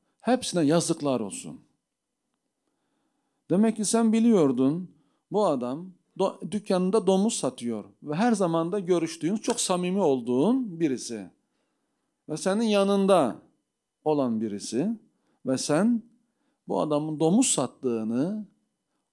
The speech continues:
o parayı getirip de verdiğini biliyorsun, içki sattığını, o parayı getirip verdiğini biliyorsun ve seslenmiyorsun, öyle mi? Onun evine gidiyorsun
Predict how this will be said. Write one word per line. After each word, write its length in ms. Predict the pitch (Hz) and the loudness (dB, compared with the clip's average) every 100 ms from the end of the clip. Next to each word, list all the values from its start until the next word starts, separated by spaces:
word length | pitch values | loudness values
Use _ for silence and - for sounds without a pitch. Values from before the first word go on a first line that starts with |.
| - | 2
o 200 | 254 247 | 2 4
parayı 440 | 196 180 175 175 | 4 6 6 4
getirip 480 | 165 165 165 160 165 | 2 0 0 0 0
de 200 | 156 135 | 0 4
verdiğini 840 | 147 143 131 135 127 123 120 95 - _ _ _ _ _ _ _ _ _ _ _ _ _ _ _ _ _ | 4 4 2 4 4 2 -2 -4 -10 _ _ _ _ _ _ _ _ _ _ _ _ _ _ _ _ _
biliyorsun, 960 | 135 165 185 147 101 - 117 151 226 208 _ _ | -6 -2 0 0 0 -6 -6 -4 -6 -8 _ _
içki 340 | 165 - - 277 | -8 -6 -4 -2
sattığını, 960 | - 151 - 135 120 107 117 190 220 - | 0 -2 -4 -4 -4 -4 -6 -6 -8 0
o 200 | 240 262 | 2 4
parayı 400 | 285 277 254 208 | 4 4 4 4
getirip 480 | 190 185 165 165 143 | 2 2 0 0 2
verdiğini 800 | 147 127 135 131 127 123 104 - _ _ _ _ _ _ | 2 4 4 4 4 2 -2 -8 _ _ _ _ _ _
biliyorsun 920 | 127 165 208 233 143 110 - 202 262 | -6 -2 2 2 2 0 -2 0 2
ve 80 | 175 | 0
seslenmiyorsun, 1000 | 175 180 - 151 131 110 110 104 101 - | 0 -2 -2 -2 -2 -2 -4 -6 -8 -2
öyle 280 | 180 165 107 | 0 2 -2
mi? 200 | 92 78 _ _ _ _ | -6 -12 _ _ _ _
Onun 260 | 196 240 277 | 0 2 4
evine 420 | 202 208 247 285 | 4 4 4 2
gidiyorsun 960 | 220 175 156 131 117 - 135 214 247 | 0 0 2 2 0 -2 -2 -2 -4